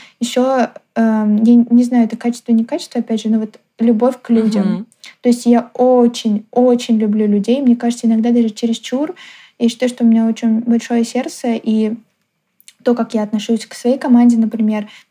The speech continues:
Speaker 1: мне кажется, не знаю, ну, не каждый руководитель так относится. Я, м, просто, да, они моя семья
Speaker 2: Мгм.
Speaker 1: вторая. И то, как я отношусь к студентам, клиентам, к подписчикам, к друзьям.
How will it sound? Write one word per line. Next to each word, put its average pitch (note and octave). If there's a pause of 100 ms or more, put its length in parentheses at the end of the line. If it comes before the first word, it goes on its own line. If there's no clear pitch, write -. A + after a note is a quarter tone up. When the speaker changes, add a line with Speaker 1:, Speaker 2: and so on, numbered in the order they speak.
Speaker 1:
мне A#3+
кажется, A#3+
не A#3
знаю, G#3
ну, G#3+
не A#3
каждый G#3+
руководитель G#3
так G3+
относится. G#3
Я, G#3+
м, G#3+ (760)
просто, G3+
да, G3 (220)
они A#3+
моя A#3
семья A#3+
Speaker 2:
Мгм. A3+
Speaker 1:
вторая. G3 (400)
И A#3+
то, B3
как B3
я A#3+
отношусь A#3
к -
студентам, A3
клиентам, G#3+ (200)
к -
подписчикам, A3+
к A3
друзьям. A3